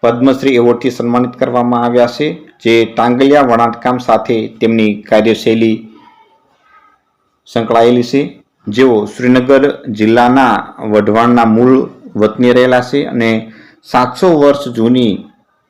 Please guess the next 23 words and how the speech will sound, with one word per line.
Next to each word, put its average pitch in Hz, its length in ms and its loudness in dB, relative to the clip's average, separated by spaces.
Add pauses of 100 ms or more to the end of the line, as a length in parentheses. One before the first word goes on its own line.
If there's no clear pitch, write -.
(160)
જે 117 540 0
ટાંગલિયા 135 520 2
કાપડ - 500 -2
વણાટ 139 400 2
કામની 117 680 0 (280)
જે 113 180 0
શૈલી 151 460 2
રહેલી 120 320 0
છે, 110 380 -4 (140)
તેમને 120 300 0
તેઓએ 117 500 0 (640)
જીવંત 123 340 2
રાખેલી 135 440 0
છે. 151 300 -8 (160)
આ 113 120 2
ઉપરાંત 123 440 0 (320)
બે 117 280 2
હજાર 120 400 2
નવમાં 120 320 2
ભારત 107 460 -2
સરકારે 113 760 0 (460)
ટાંગલિયા 139 580 2
વણાટ 127 580 2